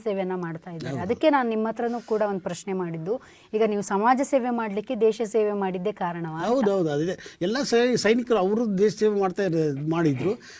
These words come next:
Speaker 2: ಅವರು ಸಮಾಜ ಸೇವೆ ಮಾಡ್ತಾ ಇದ್ರು. ಎಷ್ಟೋ
Speaker 1: ಹೌದು.
Speaker 2: ಜನ, ನಾವು ಒಬ್ಬರೇ ಅಲ್ಲ, ನನ್ನ ಹತ್ರ ಒಂದು ಲಿಸ್ಟೇ ಇದೆ.
Speaker 1: ಹ್ಮ್,
Speaker 2: ನಾನು
Speaker 1: ಹ್ಮ್,
Speaker 2: ಹೇಳ್ತಾ
Speaker 1: ತುಂಬಾ
Speaker 2: ಇದ್ದಂದ್ರೆ
Speaker 1: ಜನ ಇದ್ದಾರೆ.
Speaker 2: ಸಿಕ್ಕಾಪಟ್ಟೆ ಲಿಸ್ಟ್ ಇದೆ.
Speaker 1: ಸರ್, ಇವಾಗ ನೀವು ರಿಟೈರ್ಡ್ ಆಗಿ ಬಂದ್ರಿ, ಮೂವತ್ತು ವರ್ಷ ಸರ್ವಿಸ್ ಮಾಡಿ ರಿಟೈರ್ಡ್ ಆಗಿ ಬಂದ ನಂತರ ಫಸ್ಟ್ ನೀವು, ಆ, ಒಂದು ಸೋಷಿಯಲ್ ಸರ್ವಿಸ್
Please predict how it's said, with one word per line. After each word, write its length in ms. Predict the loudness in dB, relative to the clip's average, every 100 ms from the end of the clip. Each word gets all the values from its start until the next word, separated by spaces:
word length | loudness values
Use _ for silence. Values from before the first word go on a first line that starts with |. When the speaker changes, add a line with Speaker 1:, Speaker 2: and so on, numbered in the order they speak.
| 0
Speaker 2:
ಅವರು 200 | 4 4
ಸಮಾಜ 260 | 4 0 2
ಸೇವೆ 220 | 4 4
ಮಾಡ್ತಾ 260 | 4 2
ಇದ್ರು. 140 | 0 0
ಎಷ್ಟೋ 220 | 2 2
Speaker 1:
ಹೌದು. 140 | 4
Speaker 2:
ಜನ, 140 | 4 4
ನಾವು 220 | 2 0
ಒಬ್ಬರೇ 220 | 2 4
ಅಲ್ಲ, 140 | 6 4 -2 -18 -2
ನನ್ನ 200 | 4 4
ಹತ್ರ 140 | 6 4
ಒಂದು 180 | 6
ಲಿಸ್ಟೇ 380 | 6 4 4 4
ಇದೆ. 260 | 4 2 0
Speaker 1:
ಹ್ಮ್, 100 | 2
Speaker 2:
ನಾನು 160 | 4
Speaker 1:
ಹ್ಮ್, 100 | 6
Speaker 2:
ಹೇಳ್ತಾ 240 | 6 6 2
Speaker 1:
ತುಂಬಾ 180 | 4 2
Speaker 2:
ಇದ್ದಂದ್ರೆ 240 | 2 0
Speaker 1:
ಜನ 60 | -2
ಇದ್ದಾರೆ. 260 | -8 -6
Speaker 2:
ಸಿಕ್ಕಾಪಟ್ಟೆ 580 | -6 -2 2 4 6 6
ಲಿಸ್ಟ್ 300 | 6 4 4
ಇದೆ. 140 | 2
Speaker 1:
ಸರ್, 160 | 6 6
ಇವಾಗ 300 | 8 6 6 4
ನೀವು 420 | 2 0 -2 -2
ರಿಟೈರ್ಡ್ 320 | -4 -2 -2
ಆಗಿ 160 | -2 -4
ಬಂದ್ರಿ, 300 | -4 -4 -4
ಮೂವತ್ತು 340 | -4 -4 -6
ವರ್ಷ 140 | -6 -6
ಸರ್ವಿಸ್ 440 | -4 -4 -4 -4
ಮಾಡಿ 260 | -6 -6 -6
ರಿಟೈರ್ಡ್ 360 | -8 -6 -6
ಆಗಿ 180 | -6 -6
ಬಂದ 380 | -8 -6 -4 -4
ನಂತರ 240 | -6 -8 -12 -14 -20 _ 4
ಫಸ್ಟ್ 540 | 6 6 2 4 8
ನೀವು, 380 | 8 8 2 -2 _ _ -14
ಆ, 40 | -8
ಒಂದು 420 | -6 -4 -4 -6
ಸೋಷಿಯಲ್ 420 | -2 -2 0 -4
ಸರ್ವಿಸ್ 400 | -2 -4 -6 -10